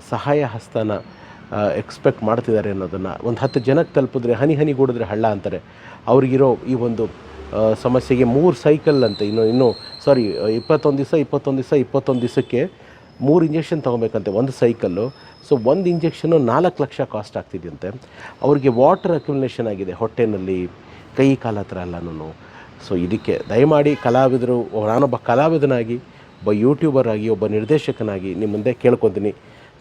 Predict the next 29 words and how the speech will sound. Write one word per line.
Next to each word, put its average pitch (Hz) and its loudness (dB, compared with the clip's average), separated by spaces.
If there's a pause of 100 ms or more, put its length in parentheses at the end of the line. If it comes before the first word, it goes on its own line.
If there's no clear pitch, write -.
ಸಾಧ್ಯವಾದರೆ 143 2 (180)
ನಿಮ್ಮ 117 -2
ಕೈನಲ್ಲಿ 117 0 (880)
ಹಣಕಾಸಿನ 151 0
ಸಹಾಯ 110 -2
ಮಾಡಿ. 104 -4
ಒಂದು 127 0
ವೇಳೆ 123 2
ಅದು 110 -2
ನಿಮಗೂ 180 0
ಕೂಡ, 156 0
ನಿಮ್ಮ 143 2
ಒಂದು 143 4 (560)
ಪರಿಸ್ಥಿತಿನೂ 139 0
ನನಗೆ 107 0
ಅರ್ಥ 110 -2
ಆಗುತ್ತೆ. 101 -2
ಆ 139 0
ರೀತಿ 156 0
ಏನಾದ್ರು 113 0
ಇದ್ದರೆ 104 -2 (420)
ಈ 175 0
ವಿಚಾರನ 117 0
ಒಂದಷ್ಟು 101 -2
ಜನಕ್ಕೆ 120 -4
ಪ್ರಚಾರ 113 -2
ಮಾಡಿ. 92 -4
ಎಲ್ಲಿಂದನೂ 180 2
ಅವ್ರಿಗೆ 131 2